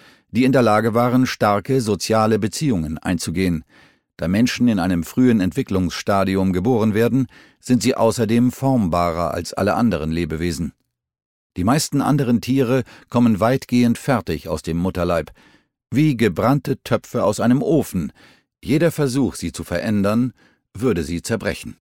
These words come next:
Menschliche Säuglinge kommen dagegen eher wie geschmolzenes Glas aus dem Ofen.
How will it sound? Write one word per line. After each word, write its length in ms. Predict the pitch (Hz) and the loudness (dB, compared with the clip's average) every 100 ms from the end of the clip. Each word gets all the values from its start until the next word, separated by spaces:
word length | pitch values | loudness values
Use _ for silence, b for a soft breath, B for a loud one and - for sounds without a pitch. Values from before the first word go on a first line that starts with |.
| _ _ _ _ _ _ _ _ | _ _ _ _ _ _ _ _
Menschliche 640 | 87 117 160 - 107 92 82 | -2 0 0 -2 -2 -2 -4
Säuglinge 540 | 82 90 92 110 123 | 0 -2 0 0 2
kommen 340 | 123 117 117 110 | 2 2 2 2
dagegen 380 | 104 110 104 | 0 0 0
eher 380 | 107 104 101 107 | -2 0 0 0
wie 120 | 98 | -2
geschmolzenes 880 | 87 92 - 110 110 - 101 101 95 | -2 -4 -2 0 0 -2 -2 -2 -4
Glas 500 | - 127 113 76 69 | -4 -2 0 -2 -6
aus 160 | - 67 | -10 -12
dem 180 | - 73 | -10 -6
Ofen. 420 | 87 85 87 80 | -2 -2 -2 -4